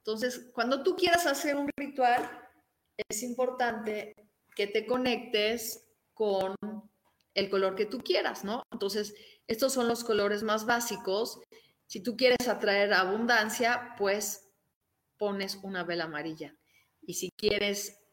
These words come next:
atraer, este, tener salud, una vela verde, tener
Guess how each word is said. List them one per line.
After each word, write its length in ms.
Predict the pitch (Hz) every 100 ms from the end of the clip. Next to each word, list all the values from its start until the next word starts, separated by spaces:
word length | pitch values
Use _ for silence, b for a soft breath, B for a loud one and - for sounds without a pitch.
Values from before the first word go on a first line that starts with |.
| _
atraer, 720 | 190 185 185 180 180 185 185
este, 880 | 175 175 - 170 165 165 160 160 160 - - _
tener 300 | 208 214 214 -
salud, 600 | 262 254 269 254 247 269 - - - _
una 260 | 175 175 180
vela 320 | 185 196 220
verde, 1040 | 262 262 240 - - 214 220 294 - - _ _ _ _ _ - _ _ _
tener 320 | 208 208 208